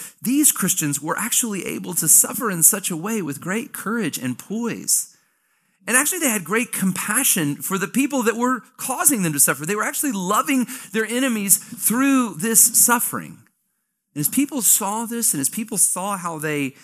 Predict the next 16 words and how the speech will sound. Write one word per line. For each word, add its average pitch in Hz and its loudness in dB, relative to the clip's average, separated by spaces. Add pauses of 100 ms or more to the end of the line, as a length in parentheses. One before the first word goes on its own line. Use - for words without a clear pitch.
(840)
they 175 -4
responded, 185 2
they, 151 -6
they 147 -6
were 180 -8
blown 220 -4
away. 277 -6 (320)
They, 214 -6
they 262 -2
didn't 320 -4
know 370 -4
what 370 -4
to 302 -8
do 214 4
with 220 0
it. - -14